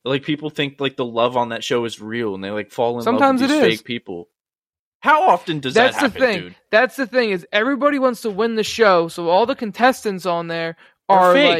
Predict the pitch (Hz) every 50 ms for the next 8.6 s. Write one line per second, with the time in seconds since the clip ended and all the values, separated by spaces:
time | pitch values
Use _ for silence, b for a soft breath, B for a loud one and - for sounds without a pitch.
0 | 160 151 - 160 175 185 214 226 233 208 175 214 208 208 208 196 185 175 - -
1 | - 220 208 190 - - 208 202 185 170 160 156 151 165 165 156 175 180 180 180
2 | 175 170 170 170 170 165 165 165 156 160 160 147 _ 180 185 208 202 - - -
3 | - - - - - - - - - _ _ _ _ _ _ _ _ _ _ _
4 | _ _ _ _ _ _ _ _ _ _ 131 127 110 90 - - 107 104 98 -
5 | _ _ _ _ - 123 120 117 113 - 151 151 160 147 135 123 117 123 139 143
6 | 135 - - _ _ - 123 117 117 _ _ _ - 131 110 123 117 104 - 123
7 | 120 127 139 - - 139 123 - 139 131 123 123 113 107 113 117 117 120 123 127
8 | 123 120 123 123 117 107 101 101 101 98 - -